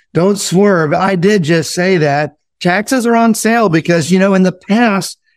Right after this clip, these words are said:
in fact, from nineteen thirty-six to nineteen eighty-one, the top federal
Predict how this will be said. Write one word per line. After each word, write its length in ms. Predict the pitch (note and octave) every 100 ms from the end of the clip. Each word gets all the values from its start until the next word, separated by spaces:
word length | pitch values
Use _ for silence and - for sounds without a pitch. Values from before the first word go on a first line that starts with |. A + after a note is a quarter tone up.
| -
in 120 | E3+
fact, 320 | D#3+ F#3+ E3+ _
from 240 | F#3 E3 D#3
nineteen 560 | F3+ A3+ - G#3+ G3+
thirty-six 720 | G3+ F#3+ F3+ - G#3 G3 -
to 140 | - D3
nineteen 800 | C#3+ D#3+ F3+ A3 - F3+ E3+ E3+
eighty-one, 800 | E3 F3+ D3+ B2 C#3 E3 C#3 B2+ _ _ _ _ _
the 100 | D#3
top 500 | C#3+ - F3+ G3 -
federal 340 | G3 E3+ F3